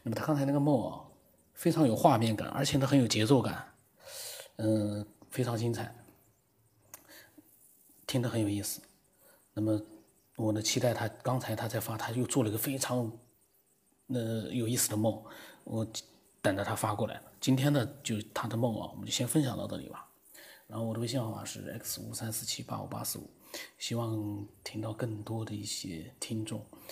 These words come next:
呃，发来的一些真实的经历。当然这个经历啊，已经是能讲的啊，就是说不，这个能讲不是说，呃，这，就是说，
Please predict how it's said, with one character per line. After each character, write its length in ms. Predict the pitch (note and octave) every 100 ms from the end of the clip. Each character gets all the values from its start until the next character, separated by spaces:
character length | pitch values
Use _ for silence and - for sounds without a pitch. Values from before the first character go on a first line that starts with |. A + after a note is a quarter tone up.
| - -
呃， 220 | A2+ G#2 -
发 260 | - A2+
来 140 | G#2+ G#2
的 80 | A2
一 100 | G#2+
些 140 | A#2+
真 240 | - B2+ B2+
实 160 | -
的 100 | A2
经 280 | - B2+ B2
历。 240 | A#2 - - _ _ - - -
当 120 | - C3
然 100 | C3+
这 60 |
个 60 | B2+
经 200 | C#3 C3+
历 160 | B2
啊， 220 | G#2 - - - - - -
已 100 | G#2+
经 140 | B2+
是 180 | - A#2
能 220 | G#2+ C3
讲 220 | A2 E2+
的 60 | E2
啊， 140 | - - - _
就 100 | A#2
是 120 | -
说 140 | A#2+ C3+
不， 160 | C3
这 160 | E3+ A#3+
个 80 | G3
能 120 | C3
讲 160 | D#3+ G#2
不 80 | B2+
是 80 |
说， 260 | C#3 C#3+ C#3
呃， 340 | B2+ A#2+ G#2 G#2+ -
这， 100 | - A2 - _ _ - - -
就 120 | A2+
是 40 |
说， 160 | A#2+